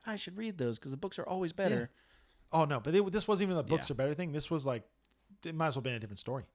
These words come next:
Speaker 1: Yeah.
Speaker 2: Might as
Speaker 1: Really?
Speaker 2: well just done a different, whole different story.
Speaker 1: Oh,
Speaker 2: Yeah.
Speaker 1: man.
Speaker 2: They didn't
Speaker 1: Yeah, they
Speaker 2: cover
Speaker 1: really did that
Speaker 2: anything.
Speaker 1: for a while. And, and I think they're learning. Well, they're not learning 'cause they keep doing it.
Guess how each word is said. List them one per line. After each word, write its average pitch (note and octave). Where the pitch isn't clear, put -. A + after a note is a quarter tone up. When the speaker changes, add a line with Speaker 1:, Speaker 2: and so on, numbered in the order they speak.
Speaker 1:
Yeah. E2
Speaker 2:
Might -
as -
Speaker 1:
Really? A3+
Speaker 2:
well D#3
just C3+
done D3+
a D3
different, D3+
whole E3
different F3
story. F3+
Speaker 1:
Oh, E3
Speaker 2:
Yeah. E3
Speaker 1:
man. D3+
Speaker 2:
They F#3
didn't D#3
Speaker 1:
Yeah, G3+
they G#3+
Speaker 2:
cover G3+
Speaker 1:
really C#4
did C#3+
that A#2
Speaker 2:
anything. F#2+
Speaker 1:
for G#2
a F2+
while. F2
And, G#3
and F3
I F3
think -
they're D3+
learning. C3
Well, D#3+
they're D#3
not D3+
learning G2
'cause G#2+
they G#2+
keep -
doing F#2+
it. E2